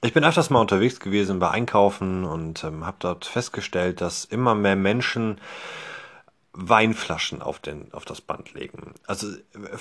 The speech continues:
meines Erachtens hat das zugenommen. Das war früher nicht ganz so wild wie heute. Früher hat man, glaub ich, einfach mehr Bier gekauft. Und deshalb komme ich zu dieser These. Wenn ich mich mit Freunden, Bekannten treffe oder wenn man sich mal unterhält,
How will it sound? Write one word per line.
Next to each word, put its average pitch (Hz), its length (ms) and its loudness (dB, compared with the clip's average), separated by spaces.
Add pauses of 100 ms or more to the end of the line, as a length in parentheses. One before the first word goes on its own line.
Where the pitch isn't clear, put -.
meines 147 320 4
Erachtens 127 380 0
hat 120 100 0
das - 240 -4
zugenommen. 87 840 -2
Das - 180 -4
war 131 80 2
früher 120 420 4
nicht 113 280 -4
ganz 113 280 0
so 104 140 -2
wild 95 240 2
wie 92 80 -2
heute. 90 320 -2
Früher 101 400 2
hat 95 180 -2
man, 90 240 -2
glaub 85 240 0
ich, 87 220 -6
einfach - 460 -10
mehr 82 200 -6
Bier 80 300 -8
gekauft. - 760 -14 (100)
Und 101 160 -8
deshalb 131 300 0
komme 135 220 4
ich 127 60 -4
zu 123 120 -2
dieser 98 320 -2
These. 71 420 -12 (1120)
Wenn 110 300 2
ich 143 120 -2
mich 131 200 2
mit 117 200 2
Freunden, 110 640 2
Bekannten 98 440 0
treffe 104 500 2
oder 85 280 -2
wenn 85 120 -4
man 85 220 -4
sich 85 200 -8
mal 80 100 -4
unterhält, 98 640 -8